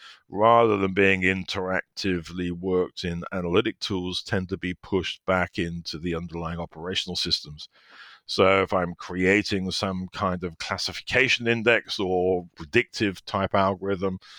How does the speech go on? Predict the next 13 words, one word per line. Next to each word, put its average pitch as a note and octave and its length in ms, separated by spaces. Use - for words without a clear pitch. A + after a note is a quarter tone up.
typical F2 500
one E2+ 280
here, E2 240
you E2+ 60
know, E2 120
when E2+ 120
you E2 60
go E2 160
to E2+ 160
Amazon, E2+ 520
you E2 240
buy E2 180
a D#2 80